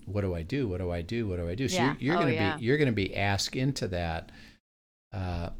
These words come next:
Speaker 1: and then you say, "Okay, well, let me show you how to seek and understand God's will, and I'll help confirm it for you."
Speaker 2: Mm-hmm.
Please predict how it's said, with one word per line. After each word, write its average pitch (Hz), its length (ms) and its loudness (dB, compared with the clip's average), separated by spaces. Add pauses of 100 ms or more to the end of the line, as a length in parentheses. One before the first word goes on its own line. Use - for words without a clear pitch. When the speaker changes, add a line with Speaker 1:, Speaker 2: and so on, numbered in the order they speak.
(120)
Speaker 1:
and 98 180 2
then 104 160 2
you 104 160 2
say, 95 240 -2
"Okay, 98 300 0
well, 98 200 0
let 104 160 0
me 165 80 -2
show 131 340 0
you 101 240 2
how 95 200 0
to 95 140 0
seek - 520 -2
and 101 120 0
understand 104 500 -2
God's 104 320 -4
will, 92 300 -2
and 92 160 -4
I'll 101 140 0
help 104 260 -2
confirm 104 440 -2
it 80 80 -6
for 90 220 -6
you." 85 300 -2 (100)
Speaker 2:
Mm-hmm. 185 520 -2